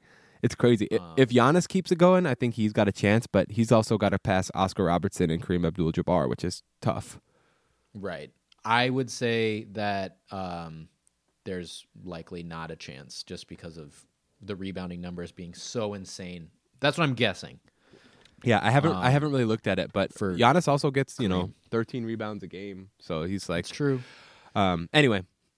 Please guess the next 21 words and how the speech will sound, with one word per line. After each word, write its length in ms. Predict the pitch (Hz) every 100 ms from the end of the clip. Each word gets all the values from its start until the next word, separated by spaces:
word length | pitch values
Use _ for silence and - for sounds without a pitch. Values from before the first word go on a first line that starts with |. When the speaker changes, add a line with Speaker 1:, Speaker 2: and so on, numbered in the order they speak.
| _
Speaker 2:
Everybody 360 | 170 190 190 170
knows 260 | 143 131
that, 260 | 131 123 123
but 240 | 113 104 -
yeah, 240 | 107 85 - _ -
I 140 | 101
decided 460 | 101 104 107 110 95
to 60 |
say 140 | 92 92
it 40 |
anyway. 320 | 87 82 71 76
K 200 | - 80
G, 260 | 80 78 80
number 220 | 85 82
one 140 | 80
in 60 | 73
all 100 | 71
categories. 260 | - 69 -
Speaker 1:
Yeah, 160 | 117 101
it's 140 | -
crazy. 420 | - 180 113 90